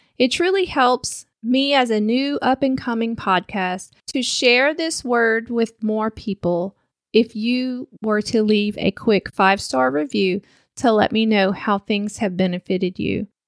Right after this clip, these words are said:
And please keep in touch. Stop by Sanity Sense to sign up for Budget Mastery and snag resources to help you on your debt-free journey. And drop me a note and let me know what other topics are of interest to you.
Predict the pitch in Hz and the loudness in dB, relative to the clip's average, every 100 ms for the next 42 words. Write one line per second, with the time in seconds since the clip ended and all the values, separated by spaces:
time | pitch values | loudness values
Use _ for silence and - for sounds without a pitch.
0 | _ _ _ _ - 254 370 392 - 349 | _ _ _ _ 0 2 4 2 2 -2
1 | 320 302 302 277 - - - - 277 277 | -2 -4 0 0 0 -8 -8 0 2 2
2 | 330 339 - 269 262 262 269 262 226 196 | 2 0 0 0 0 0 -2 -2 -2 -2
3 | - - 214 - 220 226 - - 202 220 | -2 -6 -4 2 2 0 -4 -2 2 4
4 | 240 - 254 202 208 - - 208 175 160 | 2 0 0 0 0 -4 0 0 0 -4
5 | - 240 226 226 240 214 208 214 202 - | -2 -2 0 -2 -2 -2 -2 -2 -2 -4
6 | 214 220 214 208 208 - 247 233 208 196 | -6 -4 -2 -4 -4 -2 -2 -2 0 2
7 | - - 220 208 190 156 - 190 _ _ | 0 0 -2 2 0 0 -6 -10 _ _
8 | _ _ _ 262 262 285 262 311 339 302 | _ _ _ 0 4 4 4 -2 0 2
9 | - 285 285 - 339 349 311 311 294 294 | 2 0 -2 -2 -4 -4 -2 2 2 2
10 | 277 240 - - - - - _ _ _ | 0 2 2 0 -4 -10 -20 _ _ _
11 | - 220 220 202 185 196 180 - - - | 0 2 2 0 -4 -2 -4 -4 -6 -4
12 | - - | -4 -8